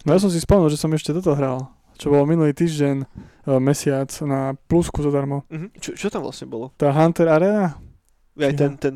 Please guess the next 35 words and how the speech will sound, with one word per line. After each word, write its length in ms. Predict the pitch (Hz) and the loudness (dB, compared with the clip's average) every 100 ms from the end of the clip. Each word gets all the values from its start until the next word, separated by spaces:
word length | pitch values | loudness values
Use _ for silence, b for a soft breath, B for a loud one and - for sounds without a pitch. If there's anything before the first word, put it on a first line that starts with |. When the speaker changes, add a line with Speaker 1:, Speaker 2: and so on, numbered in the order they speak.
| 135 | -8
Speaker 2:
toho 300 | - 139 131 | -10 -6 -6
Predatora 460 | - 127 180 214 220 | -4 -2 0 -2 -6
myslíš? 400 | 240 262 170 - - - - - | -8 -10 -10 -14 -20 -20 -18 -4
Speaker 1:
Ne, 140 | 156 | -2
ne, 140 | 156 151 | 0 2
ne, 180 | 156 151 | 2 2
to 140 | 143 | 2
je 60 | 135 | 2
Hunting 340 | 143 147 147 | 2 0 0
Ground. 360 | 139 147 143 135 - b b b b | 2 2 2 -2 -12 b b b b
Speaker 2:
Jej. 240 | 135 131 - _ - _ | -12 -10 -12 _ -20 _
Speaker 1:
Ale 440 | - 139 135 139 139 139 139 139 139 139 139 139 131 B - | 0 2 4 4 4 2 2 0 0 0 -2 -4 -6 B -20
Hunter 400 | - 254 302 165 | -4 -2 0 2
Arena, 320 | 147 143 139 135 | 2 2 -2 -4
alebo 140 | 131 | -2
Hunters 340 | 139 165 156 | -4 -4 -2
Arena. 400 | 151 151 175 185 - | -2 -2 -4 -6 -8
Speaker 2:
OK, 260 | 143 - 175 | -10 -10 -12
a 80 | |
to 160 | 165 143 | -4 -4
je 40 | 135 | -2
nejaká 220 | 131 131 | -6 -6
lovecká 400 | 120 147 - 156 143 | -4 -6 -8 -12 -10
hra? 180 | 135 147 | -10 -12
Nejaký 200 | 147 143 | -12 -12
lovecký 200 | 113 - | -8 0
Speaker 1:
Ne, 140 | 151 | 4
Speaker 2:
simul? 80 | 170 | 6
Speaker 1:
ne, 100 | 170 170 | 4 2
to 160 | - | 4
je... 200 | 151 151 151 151 B B B B B B B B B B B B B B _ _ | 4 4 2 -2 B B B B B B B B B B B B B B _ _
To 80 | - | -4
je 80 | 135 | 4
Battle 320 | 160 - 156 | 4 6 6
Royale. 460 | 151 135 131 170 | 8 6 4 0